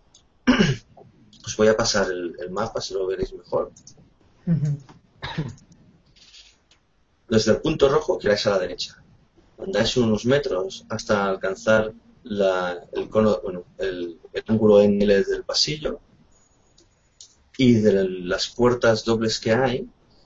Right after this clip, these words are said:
Speaker 1: salen unos imperiales, mm, tres imperiales armados de las escaleras, cubriendo el, la, el acceso al ascensor.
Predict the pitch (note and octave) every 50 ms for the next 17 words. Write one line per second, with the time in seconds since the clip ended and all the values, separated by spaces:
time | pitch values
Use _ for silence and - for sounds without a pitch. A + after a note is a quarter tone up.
0 | _ _ _ _ - - - - A2+ G#2+ G#2+ A2+ A#2 A#2+ A#2+ A#2+ - A#2+ A#2 A2
1 | G#2+ - - A#2 A2 A2 - G#2 G2+ A2 A#2 A#2 A2 G2 - - - - - -
2 | - A2+ A2 G#2 F#2+ F#2 F#2 - - A2 A2 - A2 G#2 - - G2 G#2+ A2 A2+
3 | G#2+ - - F#2+ F#2 G#2 A#2+ B2 B2 G#2+ G2+ - - - - - G#2 G2 G2 -
4 | G2+ G#2 G2+ G2+ - - - G#2+ - E3+ C3+ - - G#2+ - - _ _ _ _
5 | _ _ _ _ - B2 A2+ G#2+ A2 A2 A2+ A#2+ A2+ B2 B2+ B2+ C3 C3 C3+ C3
6 | - - G#2 G2+ F#2+ F#2+ F#2 F2+ F2+ F2 F2 F2 F2 E2+ E2+ - _ _ _ _
7 | - G2+ G2+ F#2+ - - - - A2 G2+ F2+ - - - G#2+ G#2+ - B2+ B2 B2+
8 | B2 B2+ A2 G2+ G2+ F#2+ F#2 F2+ - - F#2 - - - - -